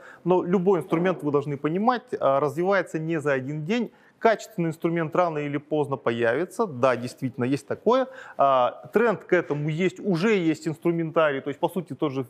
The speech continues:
та же Figma — это некий форк того, что вы сказали.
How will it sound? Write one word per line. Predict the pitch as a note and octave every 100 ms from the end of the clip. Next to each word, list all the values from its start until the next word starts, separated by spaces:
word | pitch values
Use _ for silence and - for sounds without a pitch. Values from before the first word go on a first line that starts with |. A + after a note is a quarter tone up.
| _ -
та | E3 C3+
же |
Figma — | C#3 - F3+ B2 -
это | C#3 C3+ B2 - - -
некий | D3+ - C#3+ -
форк | - A#3 A3+ - - - -
того, | C#3 C3
что | -
вы | B2
сказали. | - D#3+ G#3 C#4